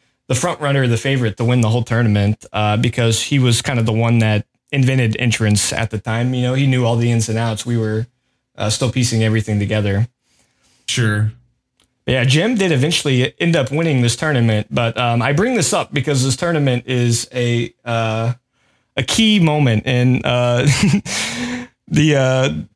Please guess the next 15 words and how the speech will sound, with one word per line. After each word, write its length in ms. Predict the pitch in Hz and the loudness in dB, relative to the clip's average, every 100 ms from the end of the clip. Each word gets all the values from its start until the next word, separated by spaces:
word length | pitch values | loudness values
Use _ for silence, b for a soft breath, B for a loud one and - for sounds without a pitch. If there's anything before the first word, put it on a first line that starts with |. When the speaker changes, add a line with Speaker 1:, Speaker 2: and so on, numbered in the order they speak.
| _ - | _ -4
Speaker 1:
creation 520 | 190 170 175 - 143 | 0 2 2 2 2
of, 140 | 127 | 2
uh, 140 | 127 127 | 2 2
the, 240 | 131 135 | 2 2
the 120 | 143 135 | 2 2
bounty 300 | 135 139 120 | 2 2 2
hunters, 320 | 113 110 113 | 2 2 2
so 140 | 135 135 | 2 2
to 80 | |
<laughs> 120 | 135 - | 2 2
speak, 320 | - 220 226 | 2 2 2
of 120 | 180 170 | 2 2
what 140 | 170 | 2
you 160 | 156 156 | 2 2
say. 440 | 156 127 120 143 | 2 0 0 -2